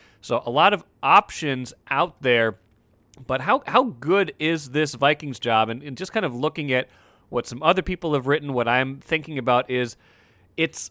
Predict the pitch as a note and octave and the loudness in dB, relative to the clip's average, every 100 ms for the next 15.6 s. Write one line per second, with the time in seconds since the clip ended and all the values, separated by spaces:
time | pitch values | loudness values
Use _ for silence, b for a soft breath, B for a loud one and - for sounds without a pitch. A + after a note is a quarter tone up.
0 | _ - - A#3+ E4 D4 - D3 E3+ G3 | _ -14 -2 0 0 -4 -6 -4 0 2
1 | F#3 F#3 D3 A#2 A#2+ D#3 D3 - C3 A#2+ | 2 0 -2 0 2 4 2 -2 -4 -2
2 | B2 F3 F#3 C3+ D#3 E3 D3+ D3+ D3+ C#3+ | -2 -2 -2 0 0 0 -4 -6 -4 -4
3 | B2+ C3 D3 B2 A#2 A#2+ C#3 C3+ A#2+ F3 | 2 4 4 2 -4 -2 0 0 2 2
4 | D3 G#2+ A2 D3 F#3 D#3+ C#3+ C#3 C#3 - | 2 -2 0 2 2 2 -2 -6 -8 -6
5 | B2+ A#2 C3+ C3 B2 b b b b D3 | -8 -6 -2 -2 -2 b b b b -2
6 | D3+ - D3+ C#3 B2+ - - F#3 F#3+ C3+ | -2 2 2 4 2 0 -2 2 4 4
7 | A#2+ A2+ - D3 A#2+ A#2+ A2+ A2+ - - | 2 -6 -14 -4 -2 -2 -4 -10 -18 -20
8 | _ C3 - _ _ _ C3 C#3+ C#3 C3 | _ -20 -20 _ _ _ -20 -4 -4 0
9 | E3+ E3 B2 A2 D#3 A#3+ A3+ C#3 B2+ B2 | 0 0 -4 0 4 4 2 2 2 0
10 | C3+ B2 A#2+ - B2 D3 B2 A2+ G#2 D#3 | -4 -4 -6 -10 -14 -6 -4 -4 -2 -6
11 | - B2 G3+ A3+ F#3+ D#3+ C3+ - b b | -6 -2 0 2 4 4 2 -4 b b
12 | b F#3+ B3+ D4 C#3+ D#3+ A#3+ G3 E3 C#3+ | b 2 2 2 4 4 2 -4 2 4
13 | C3+ A#2+ C#3+ C#3 B2+ - C#3 G3 - G3+ | 4 2 0 0 -2 -6 -4 -4 -4 -4
14 | D#3 C3 B2+ A2 A2 E3+ B3+ C4+ - B2+ | -4 -2 -2 -4 -2 0 0 -2 -12 -8
15 | B2+ F#3+ D#3 C3+ B2 | 4 8 8 6 2